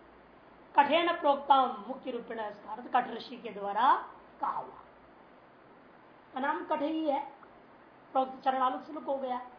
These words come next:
फिर तेषाम आमनाय थी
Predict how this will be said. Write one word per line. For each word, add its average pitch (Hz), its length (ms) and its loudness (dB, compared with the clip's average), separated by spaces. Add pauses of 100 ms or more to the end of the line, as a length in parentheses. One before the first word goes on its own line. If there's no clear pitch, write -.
(1900)
फिर 359 380 -6 (520)
तेषाम 285 400 6
आमनाय 285 580 4
थी 403 120 0